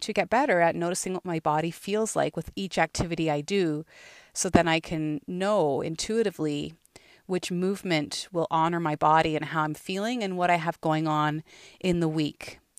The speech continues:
So I would love for you to participate in some intuitive movement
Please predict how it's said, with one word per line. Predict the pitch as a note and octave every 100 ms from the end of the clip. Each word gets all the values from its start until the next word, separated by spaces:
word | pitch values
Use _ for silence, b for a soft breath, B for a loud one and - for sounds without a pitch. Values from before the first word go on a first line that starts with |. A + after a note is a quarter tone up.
| B B B B
So | - - A#3+ A3+ A3 -
I | G#3+ A#3 B3 C4 C#4 C4 - -
would | G#3 G#3+
love | G#3+ G#3+ A#3+ B3+
for | - C4
you | G#3 E3+ D#3 D#3+ -
to | - -
participate | - F#3 F#3+ F#3+ F#3+ F3+
in | F3
some | - F#3 F3
intuitive | F3 - B3 A#3+
movement | F#3+ F#3 F#3 F3 E3+ -